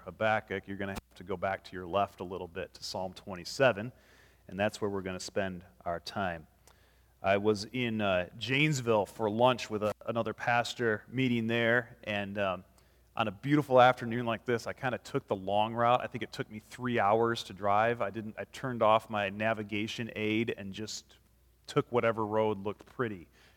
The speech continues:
And there's a lot of pretty roads right now in southern Wisconsin. Um, don't tell anyone I said this, okay? But I think you guys live in what may be the most beautiful part of the country, right now especially. But it's,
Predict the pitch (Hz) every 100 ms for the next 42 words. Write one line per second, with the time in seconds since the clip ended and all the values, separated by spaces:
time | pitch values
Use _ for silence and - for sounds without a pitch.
0 | - 95 104 101 104 104 104 - 123 107
1 | 104 101 98 98 95 95 98 98 95 110
2 | 98 92 - 107 98 95 92 - 98 98
3 | - 85 92 _ - - _ _ 90 87
4 | 85 85 _ _ _ _ _ _ _ -
5 | 120 160 - 160 139 131 127 117 104 -
6 | 113 95 - - - 85 104 104 98 104
7 | - 113 127 143 135 113 117 117 113 107
8 | 98 104 107 120 120 - 113 101 104 110
9 | 110 110 113 123 117 113 104 98 98 104
10 | 104 110 104 104 107 98 - 101 90 85
11 | - 92 - 64 - _ _ _ _ 92
12 | - 104 135 113 110 95 73 82 - 104
13 | - 57 55 _ _ 104 101 117 -